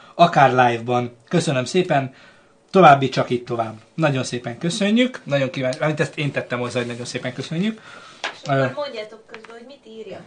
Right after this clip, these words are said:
Speaker 2: neki, am-, mert azt írja, „Holnap hét óra, szívesen csatlakoznék, de fél nyolckor kezdődik a végjáték.”
Speaker 1: Írt, hogy húsz óra tizenkilenc, ebben a pillanatban kezdődik a,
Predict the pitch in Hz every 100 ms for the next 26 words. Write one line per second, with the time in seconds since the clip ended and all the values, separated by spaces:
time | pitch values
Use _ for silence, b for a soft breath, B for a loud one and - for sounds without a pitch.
0 | 202 190 - 233 240 214 196 - 220 240
1 | 240 254 - 226 220 233 269 311 262 247
2 | 254 262 330 269 220 320 262 247 240 226
3 | 254 254 247 262 262 294 302 - - 349
4 | - 220 220 269 285 240 233 - 214 220
5 | 220 190 202 190 175 175 170 175 165 165
6 | 160 - 202 196 156 143 - - 202 220
7 | - 151 139 131 175 151 131 123 170 151
8 | 143 - 160 147 131 123 - 151 147 135
9 | 127 123 120 123 123 - b b - 139
10 | 117 120 120 120 113 - - - - _
11 | _ _ - - - - 123